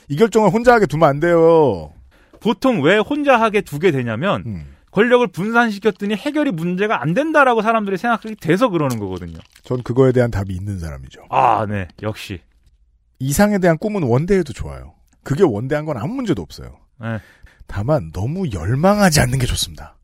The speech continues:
Speaker 2: 음.
Speaker 1: 전 언제나 그 가치를 믿어요.
Speaker 2: 음.
Speaker 1: 아니, 내가 사는 동안 이루어지지 않을 수도 있어요.
Speaker 2: 어, 그렇죠.
Speaker 1: 어때? 그럼 거기까지 가는데 도움을 최대한 줘.
Speaker 2: 네.
Speaker 1: 안 되면 애쓰진 마, 너무.
Speaker 2: 네.
Speaker 1: 흘러가는 데까지만 흘러가게 두자.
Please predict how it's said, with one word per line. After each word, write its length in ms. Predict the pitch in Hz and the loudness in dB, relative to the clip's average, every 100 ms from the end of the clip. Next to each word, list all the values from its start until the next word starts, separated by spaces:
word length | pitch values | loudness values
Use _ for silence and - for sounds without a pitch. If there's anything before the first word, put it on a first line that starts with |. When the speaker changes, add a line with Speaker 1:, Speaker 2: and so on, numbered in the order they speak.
| - | -14
Speaker 2:
음. 520 | 110 113 107 95 85 - _ _ _ _ _ | -10 -8 -8 -10 -16 -20 _ _ _ _ _
Speaker 1:
전 160 | 139 | -2
언제나 240 | 131 170 156 | 2 2 2
그 100 | 123 | 4
가치를 340 | 147 - 127 | 4 2 -2
믿어요. 320 | 95 82 76 78 _ 107 | -4 -10 -12 -18 _ -12
Speaker 2:
음. 360 | 107 104 95 90 _ _ _ - | -10 -10 -12 -16 _ _ _ -4
Speaker 1:
아니, 220 | 208 190 | -2 2
내가 280 | 131 175 220 | 2 2 2
사는 300 | 208 247 240 | 0 -2 -2
동안 380 | 226 196 131 - | -2 -2 -6 -8
이루어지지 420 | 160 196 240 226 | -6 -4 -2 0
않을 240 | 131 190 311 | 2 0 -2
수도 180 | - | -4
있어요. 360 | 139 - 92 82 _ | -4 -4 -8 -12 _
Speaker 2:
어, 100 | 143 | -6
그렇죠. 360 | 151 160 110 82 _ - | -4 -4 -6 -12 _ 0
Speaker 1:
어때? 600 | 175 - 381 370 120 78 _ _ _ _ | 0 2 2 2 2 -2 _ _ _ _
그럼 120 | 220 | -2
거기까지 360 | 170 214 254 285 | 2 2 0 0
가는데 320 | 185 214 240 | -2 -2 -4
도움을 360 | 180 180 254 247 | 0 2 0 -2
최대한 340 | 247 254 226 | -2 0 0
줘. 100 | 214 247 147 90 _ _ | 0 2 0 -2 _ _
Speaker 2:
네. 200 | 135 131 - | -8 -8 -2
Speaker 1:
안 220 | 147 214 | -2 0
되면 240 | 254 262 254 | -2 -4 0
애쓰진 520 | 160 220 - 311 339 | 4 4 4 0 4
마, 440 | 254 175 240 220 147 | 8 8 8 6 4
너무. 680 | 143 156 175 220 226 131 90 | 4 2 2 0 0 0 -2
Speaker 2:
네. 200 | 131 143 110 _ _ _ | -6 -6 -8 _ _ _
Speaker 1:
흘러가는 400 | 254 311 - 156 | -2 0 0 0
데까지만 380 | 247 294 311 269 | 2 2 2 0
흘러가게 320 | 247 214 185 | 2 2 0
두자. 680 | 127 107 104 95 101 80 | -4 -6 -6 -6 -10 -12